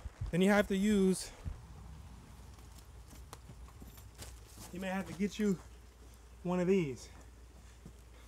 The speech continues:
an R O filter. This right here is, um, especially if you have, like, parts per million that are two hundred,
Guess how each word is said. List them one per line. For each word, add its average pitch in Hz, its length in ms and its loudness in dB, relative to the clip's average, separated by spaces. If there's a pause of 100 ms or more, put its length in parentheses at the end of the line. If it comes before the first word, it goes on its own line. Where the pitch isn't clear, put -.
(160)
an 160 100 -10
R 185 220 6
O 196 100 8
filter. 151 360 -2 (1200)
This 160 160 -4
right 165 160 0
here 190 240 -2 (640)
is, 143 120 -4
um, 143 380 0 (1120)
especially 196 380 2
if 156 60 -4
you 170 80 0
have, 165 200 2
like, 143 220 -4
parts 180 220 -2
per 175 100 -6
million 175 360 -2 (540)
that 139 200 0
are 131 320 -4
two 202 160 2
hundred, 175 500 2